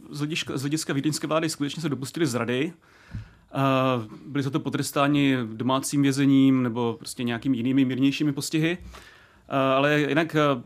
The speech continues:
ta otázka, jestli to byla česká šlechta nebo ne, tak tady chci říct, že po Bílé hoře si ty klíčové zemské úřady udržely rody skutečně českého původu. Jo, jako byli kinští, eh, Valštejnové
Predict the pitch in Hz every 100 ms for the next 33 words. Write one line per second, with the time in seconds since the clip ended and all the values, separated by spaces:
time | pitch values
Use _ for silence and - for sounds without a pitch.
0 | - 143 147 151 - 160 143 160 160 160
1 | 160 147 - - - 151 151 170 160 151
2 | 156 160 139 - 147 147 151 175 165 156
3 | 151 135 180 143 143 151 175 170 165 156
4 | 151 - - 156 147 185 175 147 147 -
5 | 123 135 147 156 - _ 143 147 165 165
6 | 165 131 139 156 165 170 - - 143 165
7 | 160 127 156 156 156 135 147 131 _ -
8 | 110 117 131 127 120 - - - _ -
9 | 139 - 147 143 131 131 - 113 104 -
10 | - 127 135 147 139 131 123 120